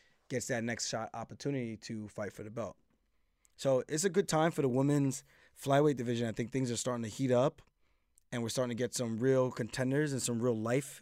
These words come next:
there. Um, one fifteen has been a little bit more on fire for me,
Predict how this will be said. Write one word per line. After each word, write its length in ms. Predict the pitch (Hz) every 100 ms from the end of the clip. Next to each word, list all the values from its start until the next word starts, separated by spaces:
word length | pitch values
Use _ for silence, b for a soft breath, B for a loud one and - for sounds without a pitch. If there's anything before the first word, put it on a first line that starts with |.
| _ -
there. 320 | 131 175 196 _ b b b b b b b b b _ _ -
Um, 520 | 98 85 82 - - _ _ -
one 180 | 123 135
fifteen 340 | 139 - 143
has 160 | 131 113
been 380 | 131 123 117 - b b b _ -
a 40 | 127
little 160 | 135
bit 140 | 127 131
more 200 | 135 131
on 60 |
fire 340 | - 131 131 139
for 140 | 135
me, 320 | 135 156 185